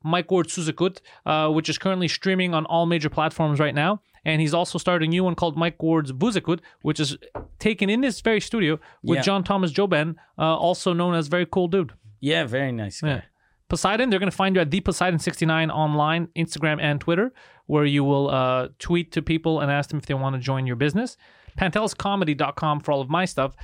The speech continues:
Speaker 1: Uh, my tour, Pantelis is Better Than You, is currently happening. You can listen to the last episode of the podcast with Emil, my tour manager, and he'll tell you how the tour is going.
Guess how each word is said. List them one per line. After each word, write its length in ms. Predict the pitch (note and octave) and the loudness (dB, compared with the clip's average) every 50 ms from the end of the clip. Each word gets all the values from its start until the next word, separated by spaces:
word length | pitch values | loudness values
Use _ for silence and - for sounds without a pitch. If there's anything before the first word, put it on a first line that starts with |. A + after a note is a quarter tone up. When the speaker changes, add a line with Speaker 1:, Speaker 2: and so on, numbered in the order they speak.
| - - - - | -18 -16 -6 -2
Speaker 1:
Uh, 280 | C3+ C#3 C#3 C#3 C3+ C3 | 0 2 2 2 2 0
my 160 | C#3 C#3 C#3 | 0 0 -2
tour, 240 | C3 - - F#3+ F3+ | -2 0 0 0 0
Pantelis 280 | - D#3 C#3+ D#3 D#3 - | 0 -2 -2 -2 -4 -4
is 80 | - | -2
Better 160 | C3 F3+ F#3 | 0 0 2
Than 60 | F3 D#3+ | 2 2
You, 60 | D3+ | 0
is 60 | C3+ | -2
currently 260 | - - E3+ D#3+ D3+ C#3+ | -2 -2 -4 -2 -2 0
happening. 380 | D3+ E3 F3 - F#3 F#3 F3 D#3+ | 0 -2 -2 -2 -2 -2 0 0
You 80 | C#3+ | 0
can 120 | - D#3 D3+ | 0 0 0
listen 180 | E3 D#3+ - D#3+ | 0 0 -2 -2
to 40 | |
the 60 | D#3 D3 | -2 0
last 260 | D3 D3+ D#3 - - | 0 0 0 0 -2
episode 260 | E3+ D#3+ - - E3+ D3+ | -4 -4 -4 -4 -4 -4
of 60 | C3 | -2
the 40 | - | -2
podcast 380 | C#3 D3 D#3+ D#3 E3+ D#3 D3 - | -2 -2 -2 0 -2 -4 -2 -2
with 120 | D3 C#3 | -4 -2
Emil, 260 | D3 C#3 D3 E3 E3+ | -2 0 0 0 0
my 120 | D#3+ C#3+ B2+ | 0 0 -2
tour 220 | - - - G3 F3 | -2 0 0 2 2
manager, 360 | D3+ C#3 C3+ C3 B2+ D3 D3+ - - _ _ _ | 2 0 0 0 -2 -2 -4 -6 -10 _ _ _
and 120 | - C#3 B2 | -8 -6 -4
he'll 100 | D3 D3 | -6 -4
tell 160 | - - D3+ | -2 0 0
you 80 | D3+ C3+ | 0 2
how 80 | C#3 | 0
the 80 | C#3 C3 | 0 -2
tour 220 | - - D#3 C#3+ | 0 0 0 0
is 80 | B2+ A#2+ | 0 2
going. 340 | D3 F#3+ F#3+ D3+ D#3 F3 | 2 2 2 2 0 -2